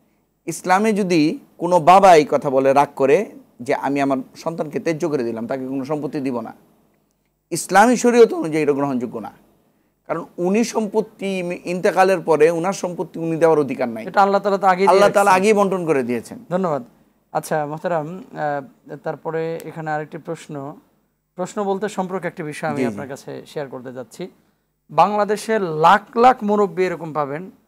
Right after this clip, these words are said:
Speaker 2: যারা বোনদের সম্পত্তি না দিয়ে, ভাইদের সম্পত্তি না দিয়ে, সন্তানদের মধ্যে সমভাবে অধিকার কায়েম না করে আরেকজনের হক নষ্ট করে উমরায় যাচ্ছেন এবং হজ্জেও যাচ্ছেন। সামনের কাতারে নামাজ পড়তে পড়তে কপালে কালো দাগ পড়ে গেছে।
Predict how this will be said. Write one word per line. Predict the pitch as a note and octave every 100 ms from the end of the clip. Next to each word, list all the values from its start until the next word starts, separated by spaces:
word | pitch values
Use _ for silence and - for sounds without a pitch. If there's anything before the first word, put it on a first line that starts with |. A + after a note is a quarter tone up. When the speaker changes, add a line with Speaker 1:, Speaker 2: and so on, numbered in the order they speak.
| _ _ _ _
Speaker 2:
যারা | D#3 E3+
বোনদের | E3 F#3+ G3
সম্পত্তি | F3 F#3 E3+ E3+ - F3
না | D#3+ D#3 E3
দিয়ে, | D#3 E3
ভাইদের | D#3+ C#3+ D3+ D#3+
সম্পত্তি | - D#3 C#3 - D#3+
না | D3 D3
দিয়ে, | D3 E3
সন্তানদের | E3 E3+ D#3+ F3 E3+ E3+
মধ্যে | D#3+ D3+
সমভাবে | D#3 D#3+ E3 E3 D#3+ E3+ F#3 _ _ _ _
অধিকার | F3+ F#3+ G#3 G3+
কায়েম | G3 F#3 F3
না | E3+ D#3+
করে | D3 D#3+ F3+ - _ _ _ -
আরেকজনের | E3+ E3 F3
হক | D3+ E3+ E3+
নষ্ট | E3+ -
করে | D#3+ D#3+
উমরায় | E3+ D#3 D3
যাচ্ছেন | C3+ B2+ - C3 - _ _ -
এবং | D#3+ E3+
হজ্জেও | C#3+ E3 D#3 E3+
যাচ্ছেন। | C#3+ B2 - - _ _ _ _ _
সামনের | - F3 F#3+ G3
কাতারে | G3 G3 G3
নামাজ | F#3 F#3+ F3
পড়তে | F3+ E3
পড়তে | F#3 F3 F3
কপালে | F3+ F3+ E3+
কালো | E3+ E3
দাগ | D#3 C3+
পড়ে | D3+ C3+
গেছে। | B2+ A#2